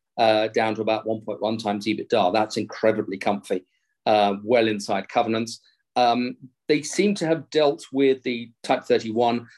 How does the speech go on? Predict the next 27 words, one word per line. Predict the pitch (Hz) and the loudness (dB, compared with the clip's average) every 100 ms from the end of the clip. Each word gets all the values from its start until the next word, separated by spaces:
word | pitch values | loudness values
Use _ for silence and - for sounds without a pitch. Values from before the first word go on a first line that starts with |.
| _ - | _ 0
uh, | 117 110 | 2 2
frigate | - 143 131 127 - | 2 2 4 -2 -4
program, | - 113 113 117 107 104 110 _ _ _ | -2 -2 0 -2 -2 -2 -6 _ _ _
uh, | - 113 107 104 107 - - _ _ | 0 2 2 0 -2 -8 -18 _ _
problem | - 113 110 104 104 - | 0 0 2 0 -2 -2
as | 135 113 | -2 2
well | 123 135 | 4 4
as | 127 - | 4 0
they | 113 | -6
could | - - - | -4 -6 -4
do. | 95 104 | 0 0
I | 117 | 4
mean, | 143 156 | 4 6
nobody | 180 185 147 139 | 6 6 4 0
should | - 127 | -4 -6
be | 120 | -6
surprised. | 113 - 113 101 - - _ - | -10 -2 0 2 -2 -16 _ 0
Fixed | - - | 0 -2
price | 160 147 - | 0 0 -2
contracts, | - 127 127 120 117 - - | 0 0 2 2 2 -4 -8
fixed | - - | -6 2
price | 147 - | 2 2
defense | 135 135 127 - | 0 0 0 0
contract | 127 113 120 - | -2 0 -2 -2
has | 120 120 | -4 -2
an | 120 | 0
overrun. | 117 107 95 87 82 | 0 0 -2 -2 -6